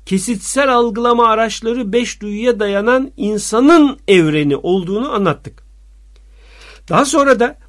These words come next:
madde diye bir şeyin gerçekte var olmadığını,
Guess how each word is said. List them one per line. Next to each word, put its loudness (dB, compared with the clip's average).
madde -2
diye 2
bir -6
şeyin -4
gerçekte -2
var 2
olmadığını, -4